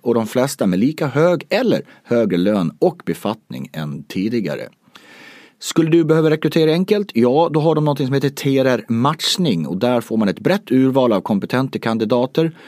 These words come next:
som kan börja jobba direkt. Lägg upp en platsannons hos T R R som matchas dina behov med tjänstemän i olika yrken och branscher. Rådgivarna gör sedan ett urval och du rekryterar. T R R,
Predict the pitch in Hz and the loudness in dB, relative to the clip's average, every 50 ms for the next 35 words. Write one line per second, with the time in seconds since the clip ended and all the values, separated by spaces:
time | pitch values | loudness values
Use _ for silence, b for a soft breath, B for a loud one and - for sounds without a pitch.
0 | B B B - 139 127 107 101 85 82 85 85 82 82 82 82 82 85 87 85 | B B B 0 0 0 2 0 0 0 0 -2 -2 -2 -2 -2 -2 -2 -4 -4
1 | - 82 78 78 76 92 90 95 101 - - - - - - 123 170 180 226 208 | -4 -6 -6 -4 -2 -2 -2 -2 -2 -4 -8 -16 -14 -2 0 2 4 4 2 2
2 | 214 180 - 180 170 - - 170 165 175 180 175 165 - - 156 185 196 185 - | 0 -2 -2 -2 -4 -2 -2 -2 0 0 0 -2 -2 0 2 2 2 2 -2 -6
3 | - - 127 127 131 143 165 185 - - - - 107 107 120 135 107 - - - | -4 -2 -2 0 2 0 0 0 -2 -6 -4 -2 0 0 0 0 -2 -4 -6 -6
4 | - 110 107 110 113 107 110 110 139 185 196 160 - B B B B B - 90 | -4 -4 -2 -2 0 2 4 4 4 2 2 -2 -6 B B B B B 0 2
5 | 107 123 127 123 - - 113 107 120 - - 107 104 113 113 110 98 - 90 113 | 2 2 2 0 0 -2 0 0 0 0 0 0 2 2 2 0 0 0 2 0
6 | 120 82 92 90 90 92 - - 76 82 87 98 - - - 78 - - 98 104 | 2 2 2 0 0 0 -2 -2 -2 -2 -2 -2 -2 -4 -4 -6 -2 -2 -2 -4
7 | - _ - 78 76 82 80 78 82 92 - - - 73 69 - B B B B | -4 _ -12 -10 -6 -6 -4 -4 -4 -4 -4 -4 -4 -6 -6 -10 B B B B
8 | B B B - 110 127 135 123 139 151 156 147 135 123 117 120 123 120 110 - | B B B 0 2 4 4 4 4 4 4 2 2 2 4 4 4 2 2 2
9 | 113 104 98 - 139 156 170 170 185 202 208 202 185 - _ 90 85 76 - - | 0 0 2 2 2 2 4 4 4 2 2 2 -2 -4 _ -4 -4 -4 -2 0
10 | 101 95 87 73 - - - 69 73 78 71 - - 82 - 107 113 113 87 76 | 0 0 2 0 -6 -12 -12 -10 -8 -8 -8 -8 -10 -6 -2 -2 -2 -2 -2 -4
11 | 67 64 - - B B B B B B - - 135 139 151 196 214 214 | -6 -8 -12 -14 B B B B B B 0 2 2 4 4 4 2 2